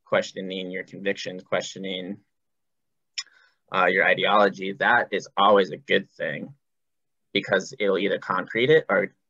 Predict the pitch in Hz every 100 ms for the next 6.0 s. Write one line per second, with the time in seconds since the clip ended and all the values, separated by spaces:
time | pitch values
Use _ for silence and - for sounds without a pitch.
0 | _ _ 98 92 95 92 _ _ _ 95
1 | 101 98 92 - 90 85 82 90 - 85
2 | 85 - - _ _ _ 87 90 90 87
3 | - - 95 92 92 - 98 104 113 -
4 | 107 101 95 95 90 87 87 107 98 95
5 | 107 101 95 95 95 - 117 123 - 160